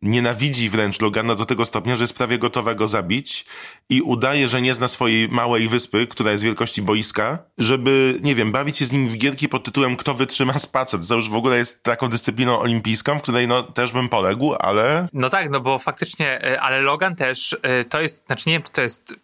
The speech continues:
Speaker 2: ten tytułowy lew, ale, mm, on sam zgadza się na ten pokaz siły. On
Speaker 1: No tak, no wchodzi w tę grę. On, jestem przekonany, że tutaj różnica jest taka, że Kendall nie wie, co jest grane,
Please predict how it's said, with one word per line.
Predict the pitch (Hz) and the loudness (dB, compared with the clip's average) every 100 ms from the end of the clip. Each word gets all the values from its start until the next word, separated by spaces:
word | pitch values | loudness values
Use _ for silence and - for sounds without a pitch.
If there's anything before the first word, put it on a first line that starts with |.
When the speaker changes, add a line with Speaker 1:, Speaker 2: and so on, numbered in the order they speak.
| _ | _
Speaker 2:
ten | 143 143 | -2 -2
tytułowy | - 131 143 131 127 | -4 0 2 2 2
lew, | 117 123 - - - | 2 0 -2 -8 -4
ale, | 123 123 120 120 123 - | 0 2 4 4 2 -2
mm, | 139 123 117 120 123 - | -2 0 0 0 -2 0
on | 151 151 160 | 2 2 2
sam | - 190 175 175 _ | 0 0 -4 -8 _
zgadza | 143 151 170 170 | -2 0 0 0
się | 165 | 0
na | 156 | -2
ten | 143 | -2
pokaz | - 156 - - | -4 -2 0 0
siły. | - 147 120 - _ _ - | 2 2 2 0 _ _ -4
On | - 151 156 165 - | -2 0 -2 -4 -4
Speaker 1:
No | 110 127 | -2 0
tak, | 147 | 0
no | 139 135 | 0 0
wchodzi | - 147 143 | 0 0 0
w | |
tę | - | 0
grę. | 107 110 110 - | 2 2 0 0
On, | 123 151 156 - 113 | 0 2 0 0 2
jestem | 123 - 147 | 2 2 -2
przekonany, | - 127 135 | 0 0 2
że | 127 123 | 0 -2
tutaj | - 131 117 | -2 0 2
różnica | 113 143 131 | 2 2 0
jest | 110 | 0
taka, | 110 - 85 80 | -4 -2 -4 -2
że | 98 | -2
Kendall | - 143 139 123 | -2 0 0 2
nie | 123 | 2
wie, | 110 107 | 0 0
co | 110 | 0
jest | 98 90 | 0 2
grane, | 98 85 82 | 0 0 -4